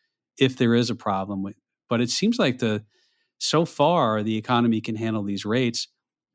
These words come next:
And Steve Leeson made the point on C N B C, I think it was yesterday, what, and I don't know if it was his opinion or he's just sort of stating opinion, but the, the fear is you have this, this double, uh,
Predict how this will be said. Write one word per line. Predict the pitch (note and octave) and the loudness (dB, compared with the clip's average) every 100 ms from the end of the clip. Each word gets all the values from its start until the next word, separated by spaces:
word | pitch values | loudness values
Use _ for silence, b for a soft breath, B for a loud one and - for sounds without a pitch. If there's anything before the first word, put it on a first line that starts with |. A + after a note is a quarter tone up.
| _ | _
And | D3 | -2
Steve | - B3+ A#3 | 2 4 4
Leeson | C#3 C#3+ B2 G#2+ | 4 2 2 0
made | G#2+ | 0
the | G#2+ | -4
point | - A2+ G#2 | -4 -2 -2
on | G#2 | -4
C | - A2 | -4 -2
N | |
B | F#2+ | -2
C, | - C3 | 0 2
I | A2 | 2
think | A2+ | 2
it | |
was | A2 G#2+ | 2 0
yesterday, | A#2+ B2+ A2+ F#2 F#2 - _ _ _ _ _ _ _ | 0 0 -2 -4 -6 -12 _ _ _ _ _ _ _
what, | - B2 B2+ - | -2 2 2 0
and | b b b b b - | b b b b b 0
I | F#3 | 2
don't | |
know | G3+ | 4
if | F3+ | 2
it | D3 | 2
was | B2+ - | 0 0
his | E3+ | -2
opinion | E3+ E3+ E3+ E3 E3 D3 | -2 0 0 2 2 2
or | A#2+ A#2 | 2 0
he's | A2 | -2
just | C3 - | -2 -2
sort | C#3 A#2+ | -2 -2
of | A#2 | 0
stating | F3 C3+ B2 | 2 2 2
opinion, | A2 G#2+ G#2+ G#2 G#2+ _ _ _ _ _ _ - | 0 -4 -4 -6 -10 _ _ _ _ _ _ 0
but | A#2 A2+ A2+ - _ _ _ - | 2 2 0 -8 _ _ _ -6
the, | B2+ C3 | -4 -2
the | C3+ B2+ | -2 -2
fear | - E3+ F3 D#3+ | 0 2 4 4
is | A#2 A2 G#2 G#2 - - | 2 2 -2 -4 -6 -4
you | B2 A2+ | -4 -2
have | A#2+ A2+ G#2+ | 0 0 0
this, | A2 G#2 - - _ _ _ _ | -2 -2 -6 -10 _ _ _ _
this | A#2+ G#2 | -4 -4
double, | - A#2+ A2+ A2 G#2+ G#2 | 2 2 4 2 2 2
uh, | G2 F#2+ F#2+ F#2+ | 0 -2 -4 -6